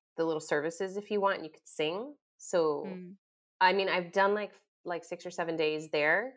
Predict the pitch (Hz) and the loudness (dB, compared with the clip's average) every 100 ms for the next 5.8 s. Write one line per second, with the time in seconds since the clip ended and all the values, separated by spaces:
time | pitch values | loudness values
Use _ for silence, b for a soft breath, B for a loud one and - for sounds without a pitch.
0 | - 170 156 - 165 165 156 - 156 147 | -4 2 2 2 0 2 2 0 -2 -4
1 | - 135 - - 147 - 185 220 247 277 | -8 -18 -18 -16 -16 -10 -4 -2 -2 -2
2 | 285 311 302 165 156 156 - - 170 196 | -4 -8 -10 -10 -10 -14 -18 -10 -8 -8
3 | 233 _ _ _ _ _ _ _ _ _ | -14 _ _ _ _ _ _ _ _ _
4 | _ _ _ 196 185 180 - - 262 277 | _ _ _ -6 -4 -4 -6 -6 -6 -6
5 | 277 - 285 277 285 294 285 190 | -8 -4 0 2 2 -2 -8 -18